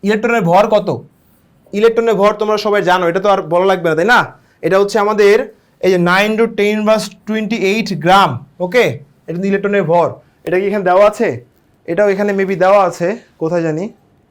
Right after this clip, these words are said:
এখানে দেওয়া নাই। আহ, এই যে ভর দেওয়া আছে, এই যে nine into ten inverse thirty-one।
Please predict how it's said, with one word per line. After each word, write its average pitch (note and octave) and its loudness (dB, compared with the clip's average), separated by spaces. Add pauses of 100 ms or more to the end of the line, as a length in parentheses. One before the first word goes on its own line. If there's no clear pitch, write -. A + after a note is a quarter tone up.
(600)
এখানে G3+ -4
দেওয়া D3+ 0
নাই। E3+ -2 (1000)
আহ, D#3 2 (140)
এই A3+ 2
যে G3+ 4
ভর E3+ 2
দেওয়া D3+ 2
আছে, A#2 -10 (1300)
এই F3+ 2
যে A#2+ -4 (480)
nine F3 0
into G#3+ -2
ten G#3 2
inverse G#3+ 0 (300)
thirty-one। F#3+ 2